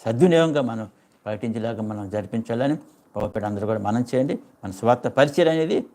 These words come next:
ఎట్టి పరిస్థితుల్లో ఆగకుండా మనం ముందుకి నడవాలని నేను ప్రభుపేట మనం చేస్తున్నాను. సంఘంలో ప్రతి ఒక్క బిడ్డలు కూడా అందరూ కూడా మీ ప్రార్థన యొక్క రిక్వెస్ట్లు ఏమంటే మటుకి నా WhatsApp-లో ఆ నెంబర్ మీకు ప్రార్థన రిక్వెస్ట్ పెట్టండి. మీ గురించి ప్రతిరోజు కూడా మీరు దేవుని గురించి మీ యొక్క, మా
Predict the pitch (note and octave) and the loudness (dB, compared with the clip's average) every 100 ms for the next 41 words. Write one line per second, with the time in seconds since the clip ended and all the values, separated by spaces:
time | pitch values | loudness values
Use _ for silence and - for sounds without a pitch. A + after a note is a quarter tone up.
0 | _ - G#2+ - C#3+ C#3+ E3 - C#3+ - | _ -8 -8 -2 -2 0 2 4 4 4
1 | D#3+ C#3+ C3 G#2 B2 - D#3 A2+ A#2+ D3 | -4 -2 -2 -2 -2 -2 -4 -2 2 6
2 | D3+ C#3+ C3+ C#3 C#4 - _ G2 G#2 A2+ | 6 4 0 -2 -4 -8 _ -10 -6 -6
3 | G#2 G2+ G2+ - G#2+ - A#2+ D#3 A3 - | -4 -6 -6 -6 -6 -6 -4 -4 -4 -2
4 | - C#3 D#3 D3+ E3+ F3 D3 F3 A3 F#3+ | 4 4 4 2 0 -2 2 6 6 6
5 | C#3+ G#2+ - _ _ - G2 A2+ A2+ B2 | 2 0 -6 _ _ -8 -4 -2 0 2
6 | D#3+ - _ G#2 G2 G#2+ B2+ C#3 C3+ B2 | 0 -2 _ -10 2 4 6 4 2 0
7 | A#2+ - F3 E3+ D3 G3+ F3 E3 E3 G#3+ | -2 2 2 4 2 2 0 -2 -4 -6
8 | - _ - G2+ G#2 A#2+ - C#3+ C3+ C3+ | -8 _ -12 -6 2 2 4 0 2 -2
9 | A#2+ A#2 C3 D#3+ C3+ D#3+ - A2+ B2 A#2 | 0 0 0 0 0 -4 -2 0 0 -4
10 | A#2 C3+ - A#2 C3 B2+ D3+ D3 - _ | -4 -8 -10 -6 -4 -2 -6 -8 -10 _
11 | - - B2+ D3+ D3 E3 F#3 G#3 G#3 G3 | -14 0 2 2 4 6 10 10 10 8
12 | F3+ D3 B2+ A2 _ _ _ G2+ A2 A2 | 4 2 -2 -4 _ _ _ -6 -4 -2
13 | A2 A2 A2+ G#2+ G#2 G2 F#2+ - F#2 | -4 -6 -8 -6 -8 -8 -14 -8 0